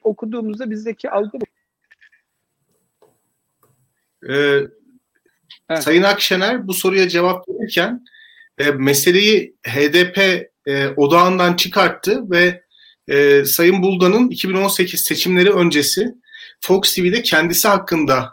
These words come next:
Speaker 2: sarf ettiği sözlerden dolayı böyle bir tepkinin ortaya çıkıp, çıkmış olabileceğini söyledi. O yayını ben hatırlıyorum. E, Meral Hanım'ı faili meçhullerle ilişkili olarak göstermişti.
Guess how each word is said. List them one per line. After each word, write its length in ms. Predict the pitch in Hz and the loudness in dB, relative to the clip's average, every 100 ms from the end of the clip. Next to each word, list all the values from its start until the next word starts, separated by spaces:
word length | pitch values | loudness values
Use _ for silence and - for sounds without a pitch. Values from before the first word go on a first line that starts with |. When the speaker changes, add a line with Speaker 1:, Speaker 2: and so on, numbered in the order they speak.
| - | -10
Speaker 2:
sarf 340 | - 165 165 | -2 0 2
ettiği 380 | 160 - 175 226 | -2 -2 -2 -2
sözlerden 720 | - 156 147 160 165 202 202 | 0 0 2 2 4 2 2
dolayı 380 | 165 127 120 113 _ _ - _ 156 | 2 2 0 -4 _ _ -20 _ 4
böyle 220 | 147 139 | 4 2
bir 60 | |
tepkinin 580 | - 151 - 127 120 117 _ _ | 0 -2 -2 -4 -4 -6 _ _
ortaya 420 | - 131 117 139 123 | -8 -6 -2 -2 -2
çıkıp, 400 | - 135 120 - | -4 -8 -8 -6
çıkmış 360 | - 156 - | -4 -4 -2
olabileceğini 560 | 139 131 123 120 123 113 | 0 0 -2 -2 -2 -2
söyledi. 540 | - 113 113 151 220 - - - - _ | -4 -4 -2 -2 -4 -6 -20 -20 -20 _
O 100 | 160 | 2
yayını 280 | 175 175 175 | 4 4 4
ben 140 | 170 | 4
hatırlıyorum. 800 | - 165 180 180 170 127 202 247 _ - - _ 147 | 2 -2 0 4 4 4 0 -4 _ -20 -20 _ -4
E, 40 | 143 139 139 135 131 117 _ _ | 0 2 2 0 -2 -6 _ _
Meral 360 | 139 151 170 165 | -2 2 4 4
Hanım'ı 260 | 160 214 | 4 2
faili 300 | 214 165 165 | 4 4 4
meçhullerle 840 | 170 165 - 165 165 170 156 127 - - | 0 -2 -4 -2 0 2 2 0 -2 -8
ilişkili 400 | 143 - 175 165 | -2 0 2 2
olarak 400 | 156 127 120 - - _ | 4 2 -2 -8 -20 _
göstermişti. 880 | 135 120 - 120 110 110 - 196 | -6 -4 -4 -4 -4 -6 -6 -6